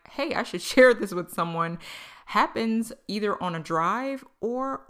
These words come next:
while I'm in the shower. And I'm like, "All right." And I'll go and I'll pull out my, my laptop, I'll pull out my podcast mic, and literally I can't even remember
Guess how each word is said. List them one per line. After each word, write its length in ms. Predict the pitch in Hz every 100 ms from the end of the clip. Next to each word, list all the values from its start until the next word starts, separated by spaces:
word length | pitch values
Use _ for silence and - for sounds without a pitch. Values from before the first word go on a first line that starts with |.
| 190
while 220 | 208 262
I'm 120 | 285
in 140 | 294
the 80 | 294
shower. 640 | - - 220 277 214 170 -
And 140 | 196
I'm 180 | 254 254
like, 380 | 262 247 240 - - - - - - _ _ _ _ _ -
"All 80 | 208
right." 280 | 208 202 - _ _ 202
And 120 | 202
I'll 200 | 196 151
go 260 | - 208 233
and 100 | 190
I'll 140 | 160 -
pull 200 | - 269
out 240 | 254 233
my, 220 | 226 226
my 160 | 214 202
laptop, 480 | 202 196 - 190 -
I'll 180 | - 151
pull 240 | - - 214
out 240 | 214 202
my 220 | 190 185
podcast 560 | 180 - 185 - 180 180
mic, 240 | 180 175 233 - - - -
and 440 | - 196 196 190 - - -
literally 680 | 185 202 269 277 226 214 -
I 120 | 233
can't 240 | 254 302 285
even 180 | 262
remember 800 | 208 190 175 185 190 170 165 165